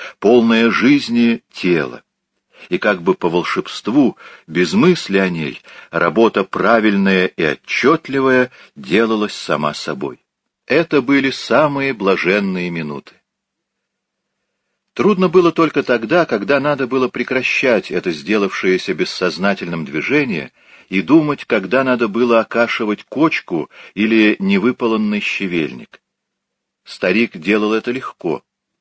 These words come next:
Приходила кочка, он изменял движение, и где пяткой, где концом косы, подбивал кочку с обеих сторон коротенькими ударами. И, делая это,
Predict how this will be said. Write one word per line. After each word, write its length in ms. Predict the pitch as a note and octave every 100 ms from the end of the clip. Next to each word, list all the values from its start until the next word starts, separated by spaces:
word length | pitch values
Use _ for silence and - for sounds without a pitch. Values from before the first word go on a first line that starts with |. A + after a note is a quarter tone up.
| _ _
Приходила 540 | F2 F2+ F2 D#2+ F2
кочка, 560 | G2+ C3 C3 - C#3+ C#3+ _ _ _ _
он 220 | G#2+ B2
изменял 460 | B2 C3 C#3 D3+ C3
движение, 760 | E2+ F2 E2 E2+ F2+ G#2+ B2+ _ _ - -
и 100 | F#2+
где 220 | F2 G#2+
пяткой, 640 | - G2+ G2 - - B2
где 220 | G2 F#2+
концом 540 | G2+ G#2 F#2+ F#2+ F2+ F#2+
косы, 520 | A#2+ - - C#3+ D3 - -
подбивал 560 | A#2+ A2+ A#2 A#2 A2+ G#2
кочку 400 | G#2+ F#2+ - F#2+
с 100 | -
обеих 320 | E2 E2 D#2+
сторон 480 | - E2 G2+ F3+ F#3 - - -
коротенькими 760 | F#2 G2 D#3+ - - C3+ C3
ударами. 640 | B2+ G#2+ D#2+ C#2 B2 A#2+ _ _ _ _ _ _ _
И, 140 | F2
делая 480 | D#2+ A#2+ F#3+ D#3 A#2
это, 480 | - F2+ - D#2